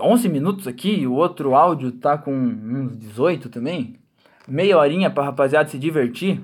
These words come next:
Não sei se vocês vão gostar também, mas eu gosto de contar umas histórias aí pra vocês. Vocês não tão fazendo nada, não tão em live.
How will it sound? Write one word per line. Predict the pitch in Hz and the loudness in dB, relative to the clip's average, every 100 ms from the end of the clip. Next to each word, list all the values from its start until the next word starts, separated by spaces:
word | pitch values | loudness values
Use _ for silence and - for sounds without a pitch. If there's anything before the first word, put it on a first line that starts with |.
| - | -8
Não | 131 | -10
sei | 135 262 | -6 -6
se | 190 165 | -6 -6
vocês | 160 151 | -4 -4
vão | 170 | -2
gostar | 139 135 160 160 | -4 -2 0 0
também, | 139 156 208 | -2 -2 -2
mas | 139 | -2
eu | 160 202 | 0 0
gosto | 170 208 - 143 - _ _ _ _ - | 2 0 -2 -14 -14 _ _ _ _ -8
de | 156 | -6
contar | 190 185 170 | -4 0 2
umas | 160 | 2
histórias | 139 135 139 143 | -2 -2 2 2
aí | 131 | 0
pra | 139 | -2
vocês. | 123 120 139 156 151 - - _ _ _ _ - | -6 -4 -4 -2 -4 -10 -20 _ _ _ _ -18
Vocês | - 151 | -10 -8
não | 165 | -2
tão | 190 | 0
fazendo | 190 156 170 | 2 0 -2
nada, | 147 156 170 160 165 151 | 0 2 2 2 -4 -4
não | 156 160 | -4 -4
tão | 170 175 | -2 -2
em | |
live. | 147 127 160 175 170 170 | 0 2 2 0 -6 -14